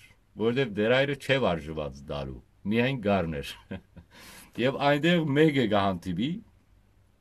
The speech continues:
և գսե. «Ինչ է», գսե, գսեն. «Դա դեր հայրը պիտի խեղդվի», և իրեն գսենք. «Ցերկը դուր չի դար»։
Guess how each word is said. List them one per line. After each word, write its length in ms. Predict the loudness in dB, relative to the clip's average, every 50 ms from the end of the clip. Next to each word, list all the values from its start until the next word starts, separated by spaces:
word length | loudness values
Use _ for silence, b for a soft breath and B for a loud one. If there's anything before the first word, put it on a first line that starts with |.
| _ _ _ _ -12
և 220 | -4 -4 -2 -2 -2
գսե. 280 | -4 -2 0 2 2 2
«Ինչ 280 | 4 4 2 2 2
է», 140 | 2 0 0
գսե, 340 | 0 -2 -4 -6 -6 -6 -6 -4 -6 -6 -8 -8
գսեն. 400 | -10 -8 -6 -6 -4 -4 -4 -6
«Դա 220 | -6 -6 -4 -6 -6
դեր 240 | -2 -2 0 2 4
հայրը 220 | 2 2 2 0
պիտի 200 | -4 -4 -4 -6
խեղդվի», 520 | -6 -4 -4 -4 -4 -6 -8 -10 -8 -4 -2
և 180 | -2 -2 -2
իրեն 220 | -2 -2 -2 -2 -2
գսենք. 360 | -4 -6 -4 -4 -4 -4 -4
«Ցերկը 400 | -4 -2 -2 -2 -2 -2 -4 -6 -6
դուր 320 | -4 -4 -4 -4 -4 -6
չի 220 | -8 -6 -4 -4 -2
դար»։ 200 | -2 -4 -6